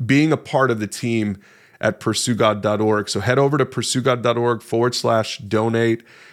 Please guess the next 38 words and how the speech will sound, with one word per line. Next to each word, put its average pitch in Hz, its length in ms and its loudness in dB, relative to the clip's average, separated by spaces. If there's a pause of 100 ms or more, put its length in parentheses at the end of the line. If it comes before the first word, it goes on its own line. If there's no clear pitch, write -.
(120)
Whatever, 151 960 0
whatever 135 360 2
you 156 180 -2
can 151 180 -4
give, - 480 -8
whether 110 340 2
one 131 280 0
time 135 640 0
or 110 440 2 (460)
on 110 140 0
a 104 140 0 (180)
regular 123 460 2
monthly 117 400 -2
basis, 107 580 -2 (140)
we 117 180 2
just 127 240 0
really 123 220 2
encourage 110 500 -2
you 113 120 0
to 101 80 -2
be 110 260 0
a - 20 2
giver 123 300 0
this 113 240 -4
year 110 400 2 (320)
and 113 160 0
help 156 360 2
us 127 500 -4 (340)
to - 100 -6
help 131 240 2
more 139 260 2
people 165 400 0
around 147 220 4
the 160 80 0
world 143 500 2 (560)
to - 80 -4
pursue 110 360 -2
God. 98 340 -2